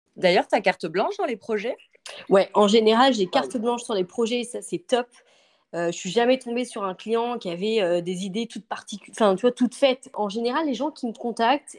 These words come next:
Speaker 2: et qui ont les moyens de payer un service pour de la décoration ou même de la rénovation,
Speaker 1: Mmh mh.
Speaker 2: c'est des gens qui s'y connaissent pas beaucoup.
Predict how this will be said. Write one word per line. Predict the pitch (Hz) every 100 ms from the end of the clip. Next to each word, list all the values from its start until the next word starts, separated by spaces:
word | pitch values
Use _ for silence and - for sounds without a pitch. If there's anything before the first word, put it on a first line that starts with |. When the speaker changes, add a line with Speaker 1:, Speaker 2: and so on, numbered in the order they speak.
| -
Speaker 2:
et | 196
qui | - 285
ont |
les | 285 262
moyens | 240 240 233 226 226 294 247
de | 175 190 190 185 185 _ -
payer | 277 294
un | 285 226
service | - 233 196 233 233 - - - -
pour | 196
de |
la | 202
décoration | 196 196 202 202 - 220
ou |
même | 190 175
de | 175
la | 175
rénovation, | 185 190 185 185 202 240 311 _ -
Speaker 1:
Mmh |
mh. | 156 147
Speaker 2:
c'est | 190 220
des | 220
gens | 226 285
qui | 220
s'y | - 190
connaissent | 214 220 214
pas | 294
beaucoup. | 269 269